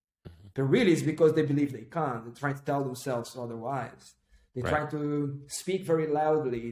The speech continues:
Speaker 2: that they want, they wanna be recognized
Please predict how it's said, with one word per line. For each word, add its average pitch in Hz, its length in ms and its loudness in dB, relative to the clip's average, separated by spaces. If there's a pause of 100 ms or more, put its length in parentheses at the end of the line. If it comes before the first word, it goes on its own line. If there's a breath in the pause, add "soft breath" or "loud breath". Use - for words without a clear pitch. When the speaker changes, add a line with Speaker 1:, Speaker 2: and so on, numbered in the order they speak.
Speaker 2:
that 123 320 -10 (580)
they 135 120 2
want, 143 440 0
they 143 100 -2
wanna 143 260 0
be 139 540 2 (420 soft breath)
recognized 143 1200 0